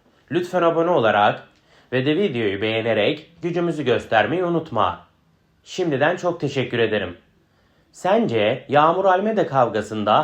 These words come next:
hangisi haklı? Düşünceni yorumlarda yazabilirsin. Bildiğimiz gibi bugünkü dokunulmazlık oyunu bayağı bir olayla geçti.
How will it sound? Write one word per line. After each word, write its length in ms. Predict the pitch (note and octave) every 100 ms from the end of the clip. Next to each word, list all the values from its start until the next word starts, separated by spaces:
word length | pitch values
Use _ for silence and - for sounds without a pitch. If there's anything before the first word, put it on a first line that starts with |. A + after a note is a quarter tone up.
| -
hangisi 380 | E3 E3 A#2 -
haklı? 500 | F3+ D3 A#2+ G#2+ F2+ - _ _ _ -
Düşünceni 440 | C3 D#3 D3 D#3
yorumlarda 540 | D#3+ D#3 D#3 D#3 D3+ C3
yazabilirsin. 800 | A2+ D3 D#3 D3 B2+ A#2 F#2+ F#2 _ _ _ _ _ _ _ -
Bildiğimiz 580 | F#3+ G3 G3+ A#3+ G3+ A#2
gibi 440 | G#2 G#2+ A#2+ - -
bugünkü 360 | G3 G3 F3+ F#3
dokunulmazlık 800 | E3+ F3 F3+ F3+ F3+ E3+ F3 C3+
oyunu 480 | A2+ G2+ G#2+ D#3 -
bayağı 340 | E3 E3+ D#3
bir 80 | C#3+
olayla 400 | C#3 A#2 G#2+ A#2+
geçti. 640 | E3 D3 A2+ - G#2+ F2